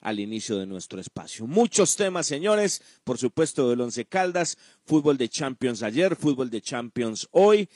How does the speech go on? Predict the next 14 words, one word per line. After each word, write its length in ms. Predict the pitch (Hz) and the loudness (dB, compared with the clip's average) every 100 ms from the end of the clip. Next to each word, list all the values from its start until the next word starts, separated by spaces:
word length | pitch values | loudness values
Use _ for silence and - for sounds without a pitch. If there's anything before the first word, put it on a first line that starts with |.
| _ _ _ | _ _ _
Eh, 640 | - 117 110 107 101 98 104 | -6 -2 0 -2 -4 -6 -4
la 140 | 135 | -2
noticia 400 | 139 - 170 180 | -2 -2 -2 0
de 60 | 139 | 0
Alianza 360 | 127 147 139 | 0 -2 -2
Lima 240 | 143 147 147 | -2 -2 -6
que 480 | - 120 107 98 95 | -4 -4 -2 -4 -8
es 120 | - | -4
positiva, 600 | 170 139 123 180 147 95 | -2 -2 -4 -2 -4 -4
¿no? 160 | 131 - | -10 -10
Independientemente 920 | 151 147 139 151 147 156 180 175 180 | -4 -2 0 -2 -4 -4 -4 -4 -4
de 120 | 160 | -4
las 180 | 127 - | -4 -4
formas, 480 | 165 135 90 80 | -2 -2 -4 -12